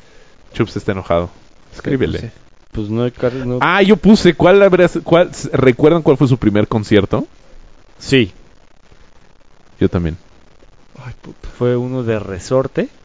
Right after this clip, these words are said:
Speaker 2: Primer concierto.
Speaker 1: Resorte.
Speaker 3: Resorte.
Speaker 1: ¡Ay, mamachita! <laughs> ¿Ese?
Speaker 3: Eh, no, no, el Resortes.
Speaker 1: Ah. <laughs>
Speaker 2: Te voy a decir, yo creo que cuál fue
Speaker 3: Resorte.
Speaker 2: mi primer concierto, estaría cabrón.
Speaker 3: Cuando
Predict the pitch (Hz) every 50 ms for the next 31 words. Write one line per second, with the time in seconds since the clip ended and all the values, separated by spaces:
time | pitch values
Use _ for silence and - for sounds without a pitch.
0 | _ _ _ _ - 151 156 165 165 - 185 170 160 160 151 - - 135 135 127
1 | - 160 156 151 131 - 131 107 - 117 113 107 95 - - 110 98 - - -
2 | 190 220 233 220 220 220 202 190 185 165 165 160 151 - 185 190 220 233 247 254
3 | 247 220 165 185 175 185 202 202 339 330 180 180 190 - 220 - - - 180 156
4 | 160 151 180 392 427 440 440 - - _ _ - - _ _ - - - 101 104
5 | 107 110 113 123 - 135 123 120 113 110 113 113 110 101 101 - - 127 127 -
6 | - 196 349 - - - - - - _ - 120 123 131 135 131 - - - -
7 | - - - - 262 - 294 - - 330 302 - - - - - - 202 247 -
8 | - - 208 196 220 - - 113 - 117 123 - 175 190 147 147 170 190 180 190
9 | 214 254 180 135 127 139 147 - - - 135 - - 135 - - - - 127 117
10 | 120 120 - - 120 123 120 117 - 120 110 104 110 107 104 104 101 98 98 98
11 | 98 98 98 98 98 98 98 98